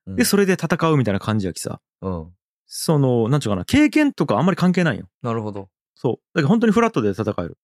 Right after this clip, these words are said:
Speaker 1: もう自分のポテンシャルが重要になってくるってことか。
Speaker 2: そうそうそうそう。
Speaker 1: いや、ちょっとやりたいわ。
Speaker 2: うん。あの、めちゃくちゃ好きで経験がある気とかあんまり関係なく、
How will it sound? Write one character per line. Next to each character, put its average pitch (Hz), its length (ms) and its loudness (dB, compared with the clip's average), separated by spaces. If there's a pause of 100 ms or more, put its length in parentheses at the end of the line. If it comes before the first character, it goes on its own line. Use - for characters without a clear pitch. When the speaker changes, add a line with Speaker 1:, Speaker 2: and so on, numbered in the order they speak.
(120)
Speaker 1:
も 156 180 -4
う - 20 -2
自 139 120 -4
分 143 180 -4
の 143 80 -2
ポ 151 160 -2
テ 165 140 0
ン 156 60 -2
シ 156 100 0
ャ - 20 2
ル 139 120 -2
が 123 140 0
重 120 180 -2
要 120 100 0
に 113 40 -4
な 113 80 -6
っ - 40 -8
て 98 80 -12
く 87 60 -14
る 85 80 -10
っ - 20 -20
て - 100 -20
こ 82 80 -18
と 80 80 -16
か。 71 240 -20
Speaker 2:
そ 190 140 0
う 170 40 2
そ 151 100 2
う 139 40 0
そ 123 120 -2
う - 20 -6
そ 104 280 -4
う。 104 40 -14
Speaker 1:
い - 20 -8
や、 95 60 -10
ち - 100 -16
ょ - 40 -12
っ - 20 -20
と 92 80 -12
や 87 60 -10
り 90 80 -14
た - 120 -16
い 73 40 -16
わ。 - 40 -20 (280)
Speaker 2:
う 156 40 2
ん。 110 160 0
あ 117 140 0
の、 110 120 2
め 127 100 2
ち - 60 -2
ゃ 190 40 2
く - 60 -16
ち 208 60 -2
ゃ 180 40 2
好 - 60 -4
き 208 140 0
で 120 140 0
経 151 200 0
験 151 160 2
が 139 80 2
あ 135 40 0
る 123 60 -2
気 123 120 -4
と 107 80 -6
か 101 80 -4
あ 113 40 0
ん - 20 0
ま 131 60 0
り 127 60 -2
関 151 160 0
係 156 120 -2
な 147 100 0
く、 165 300 0